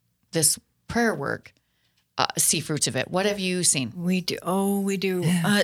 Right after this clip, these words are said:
Speaker 2: so when you start, you're hesitant because you think, "Okay," once you get started, like, "I have so many things I wanna pray for."
Speaker 1: Right.
Speaker 2: The world, the church, my friends, my family, Lord, an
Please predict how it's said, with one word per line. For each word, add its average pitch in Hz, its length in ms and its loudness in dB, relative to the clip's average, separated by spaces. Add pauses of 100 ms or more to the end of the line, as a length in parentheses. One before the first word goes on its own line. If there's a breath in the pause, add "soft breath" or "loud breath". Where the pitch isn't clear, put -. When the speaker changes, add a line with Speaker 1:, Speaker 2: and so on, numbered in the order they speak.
(120)
Speaker 2:
so 240 460 4 (1200 loud breath)
when 226 220 6
you 220 120 2
start, 330 600 4 (420)
you're 196 140 6
hesitant 247 560 2
because 196 360 0
you 185 80 -2
think, 165 400 -4
"Okay," 185 380 0
once 202 340 4
you 196 80 0
get 185 140 2
started, 180 200 0
like, 160 120 -4 (720 loud breath)
"I 190 40 6
have 170 180 4
so - 260 6
many 170 200 0
things 170 260 -6
I 180 60 -8
wanna 180 200 -4
pray 180 220 -4
for." 190 440 2
Speaker 1:
Right. 147 220 2 (420 loud breath)
Speaker 2:
The 180 80 4
world, 220 600 2
the 170 60 0
church, 220 460 2
my 170 120 2
friends, 196 320 2
my 175 160 0
family, 226 720 0
Lord, 190 340 0
an 180 100 -2